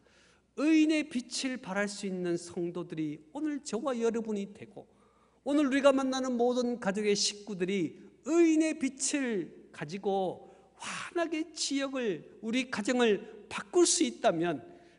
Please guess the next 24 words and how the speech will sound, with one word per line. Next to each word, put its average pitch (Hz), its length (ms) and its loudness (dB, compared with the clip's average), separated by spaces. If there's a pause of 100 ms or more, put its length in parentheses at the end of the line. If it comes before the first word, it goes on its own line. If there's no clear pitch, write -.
그 302 280 2
가문은 247 520 4
하나님께 214 640 -2
놀라운 170 640 2
은혜와 156 500 -2
축복을 139 680 -6 (460)
경험하게 165 460 -2
되는 196 200 -2
것입니다. 123 560 -8 (460)
바른 180 560 2
믿음은 151 680 0 (300)
삶의 285 800 -2
활력을 302 540 -2
줍니다. - 500 -8 (240)
자, - 160 -14
우리 131 160 -8
옆 131 80 -8
사람에게 156 400 0
인사해볼까요? 156 580 -2 (320)
바른 190 380 4
믿음은 170 640 4 (1160)
삶의 220 560 8
활력을 196 480 4
줍니다. 143 560 -2